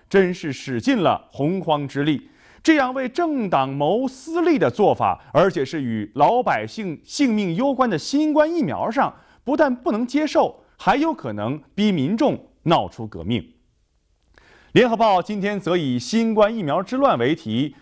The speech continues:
发表评论文章，指出岛内疫情延烧，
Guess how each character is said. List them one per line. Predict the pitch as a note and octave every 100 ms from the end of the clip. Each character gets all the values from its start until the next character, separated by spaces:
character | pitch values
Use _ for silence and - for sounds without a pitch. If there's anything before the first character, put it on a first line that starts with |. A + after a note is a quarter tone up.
| -
发 | D#3+
表 | D3 G#2 E2+
评 | - C#3+
论 | G3+
文 | C3 A2+
章， | D#3 E3
指 | F2
出 | - D3 E3 - _
岛 | - D3 C3
内 | D3+ G3+
疫 | F3+ A3
情 | D#3+ C3 C#3+
延 | G#2 F2+
烧， | B2+ D#3 D#3+